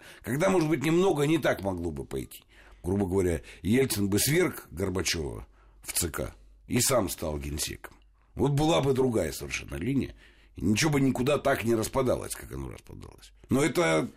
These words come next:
очень узкая линия, которую можно так наметить и пофантазировать, что могло так случиться. Но, в принципе,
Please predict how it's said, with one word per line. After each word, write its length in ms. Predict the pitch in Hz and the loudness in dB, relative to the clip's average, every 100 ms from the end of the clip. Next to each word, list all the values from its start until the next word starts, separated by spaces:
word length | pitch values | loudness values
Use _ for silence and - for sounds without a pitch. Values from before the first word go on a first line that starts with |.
| - | 0
очень 300 | 175 156 147 | 2 2 2
узкая 400 | 160 151 143 147 | 2 2 2 2
линия, 360 | 143 151 120 101 | 2 4 4 2
которую 340 | 90 87 95 | -2 -2 0
можно 300 | 98 90 85 | 2 0 -2
так 160 | 73 - | -4 0
наметить 560 | 104 135 175 - - | 2 4 2 -4 -14
и 240 | - 98 90 - | -10 -10 -10 -4
пофантазировать, 760 | 120 107 120 123 110 87 67 62 | 0 0 2 2 2 0 -2 -8
что 160 | - | -4
могло 300 | 90 107 117 | 0 2 2
так 180 | 110 90 | 2 -4
случиться. 480 | - 92 - - - - - - - - | -4 -6 -10 -16 -20 -20 -20 -18 -12 0
Но, 340 | 127 139 143 | 2 4 4
в 60 | 123 | 2
принципе, 640 | 180 226 254 185 117 98 | 2 4 4 2 2 0